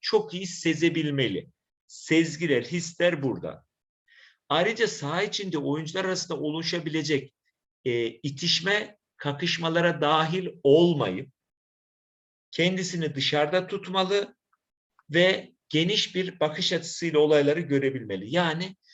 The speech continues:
olaylara karışmayacak, dışarıda duracak, gözlemleyecek. Ne olur arkadaşlar? Daha çok yansıtıcı gözlem. Bize ne verildi? Bunlar verilmedi. Ara öğrenme stilleri şöyle. Ay, öt diye kodluyoruz. Ne olur cevap?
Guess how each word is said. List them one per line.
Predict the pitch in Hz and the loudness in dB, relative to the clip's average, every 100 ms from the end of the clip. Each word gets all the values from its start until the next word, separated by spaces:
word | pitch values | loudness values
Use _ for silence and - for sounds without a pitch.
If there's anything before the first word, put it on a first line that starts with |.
| - - | -20 -4
olaylara | 139 151 170 165 160 | 0 4 4 4 2
karışmayacak, | - 156 170 165 156 160 170 160 | 0 -2 -2 -2 -6 -6 -6 -2
dışarıda | 139 156 151 151 | -2 -2 -2 -2
duracak, | 143 135 156 151 | 0 0 0 -2
gözlemleyecek. | 139 123 127 120 113 92 87 _ _ _ - | 0 0 0 -6 -6 -10 -14 _ _ _ -8
Ne | 127 | 0
olur | 202 214 185 | 4 4 4
arkadaşlar? | 151 139 139 123 - 180 185 - _ _ - | 2 2 -2 -2 -2 -2 -2 -6 _ _ -2
Daha | 175 170 | 0 2
çok | 185 180 160 | 0 -2 0
yansıtıcı | 156 151 147 135 139 | 0 0 -6 -8 -6
gözlem. | 139 131 - 95 110 | 0 0 0 -6 -8
Bize | 170 165 196 | -6 -2 2
ne | 208 208 | 4 4
verildi? | 170 143 123 151 196 190 _ _ _ 190 | 4 4 0 0 -2 -4 _ _ _ -2
Bunlar | 190 175 190 165 | 0 2 0 0
verilmedi. | 165 160 131 104 | -2 -2 -4 -4
Ara | - 139 185 | -2 -2 2
öğrenme | 190 170 156 143 | 2 2 0 -2
stilleri | 139 - 135 143 | -6 -4 -2 0
şöyle. | 170 151 110 87 - | -2 0 -2 -4 -6
Ay, | 135 147 170 180 175 _ _ _ _ _ - | -2 2 2 0 -6 _ _ _ _ _ -2
öt | 170 185 - | 0 0 -2
diye | 147 151 165 | 0 0 0
kodluyoruz. | 156 143 127 120 95 92 - 147 | -4 -4 -4 -6 -6 -8 -14 -2
Ne | 196 | 4
olur | 196 156 123 | 4 4 0
cevap? | 131 131 175 180 | -2 -2 -2 -6